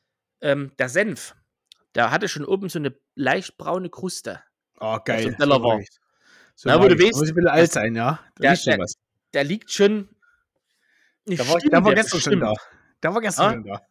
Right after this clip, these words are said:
Speaker 1: Das heißt, der Krautsalat und der Senf, der ist schon vorher drauf und dann kommt einfach nur die Haxe drauf und
Speaker 2: Ja,
Speaker 1: ich weiß gar nicht, was
Speaker 2: ja.
Speaker 1: dazu gab. Die Haxe war aber so kalt, da konnte ich meinen Finger oben reinstecken und der war nicht, also der, es war einfach kalt.
Speaker 2: Ja.
Speaker 1: Da hab ich gesagt, "Okay, nee,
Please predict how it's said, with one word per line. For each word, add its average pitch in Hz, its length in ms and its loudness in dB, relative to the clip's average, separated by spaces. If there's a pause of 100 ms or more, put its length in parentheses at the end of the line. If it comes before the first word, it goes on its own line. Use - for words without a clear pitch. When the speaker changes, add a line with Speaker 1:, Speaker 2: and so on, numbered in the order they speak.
(160)
Speaker 1:
Das - 120 -2
heißt, 190 180 0
der 156 80 0
Krautsalat 202 460 2
und 170 60 -10
der 147 100 0
Senf, 202 240 -4
der - 140 -2
ist 156 80 -8
schon 139 120 -12
vorher 269 300 0
drauf 269 260 -4
und 139 100 -12
dann 156 160 -6
kommt 196 200 -4
einfach 175 160 -6
nur 180 160 -2
die 156 120 -10
Haxe 185 240 -4
drauf 180 260 -4
und 151 260 -10 (120)
Speaker 2:
Ja, 127 40 -10
Speaker 1:
ich 123 80 0
weiß - 100 -8
gar 135 140 -6
nicht, - 20 -8
was 120 80 -6
Speaker 2:
ja. 131 60 -6
Speaker 1:
dazu 127 180 -12
gab. 131 320 -2 (320)
Die 135 80 -2
Haxe 196 240 -2
war 170 80 2
aber 151 140 -4
so 285 140 -6
kalt, 135 360 -4 (300)
da 139 80 -12
konnte 190 140 0
ich - 40 -10
meinen 135 120 -4
Finger 269 200 -2
oben 143 180 4
reinstecken 123 600 -4 (340)
und 151 80 -6
der 135 100 0
war 131 120 0
nicht, 190 500 0
also 123 120 -6
der, 123 220 -2
es - 160 -14
war 151 120 -6
einfach 127 220 -12
kalt. 127 260 -10
Speaker 2:
Ja. - 280 -2 (460)
Speaker 1:
Da 127 80 2
hab 175 80 2
ich 175 80 -8
gesagt, 160 160 0
"Okay, 220 220 -4 (1900)
nee, 202 160 -2